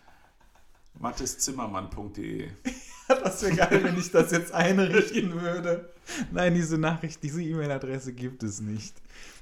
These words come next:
Speaker 2: Die wird es auch niemals geben. Ja, aber wir freuen uns über Feedback und, ähm, äh,
Speaker 1: Ich weiß, ich weiß
Speaker 2: gibt
Speaker 1: schon
Speaker 2: uns ein
Speaker 1: ein Thema, über das wir noch reden werden. Ganz ausführlich, hab ich dir gesagt.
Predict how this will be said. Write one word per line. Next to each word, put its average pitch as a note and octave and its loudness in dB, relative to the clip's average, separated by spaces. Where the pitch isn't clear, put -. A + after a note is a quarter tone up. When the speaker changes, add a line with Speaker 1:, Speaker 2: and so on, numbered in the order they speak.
Speaker 2:
Die A2 -6
wird B2 -4
es A#2+ -12
auch G#2 -8
niemals A2 -6
geben. G2 -6
Ja, G#2 0
aber A2+ -2
wir B2 -2
freuen C3+ 0
uns C#3 -2
über A#2 -4
Feedback F3 -6
und, C#3 -4
ähm, B2 -4
äh, G#2 -8
Speaker 1:
Ich - -10
weiß, E3+ -2
ich - -14
weiß D3 -2
Speaker 2:
gibt C3+ -4
Speaker 1:
schon B2 0
Speaker 2:
uns A2 -4
ein A#2 -2
Speaker 1:
ein A2+ -8
Thema, G#2+ -8
über G#2 -6
das G2 -8
wir G#2+ -6
noch G#2 -10
reden G2 -12
werden. F#2 -12
Ganz A2+ -10
ausführlich, G#2 -14
hab G2+ -12
ich G2 -20
dir G2 -12
gesagt. G2 -16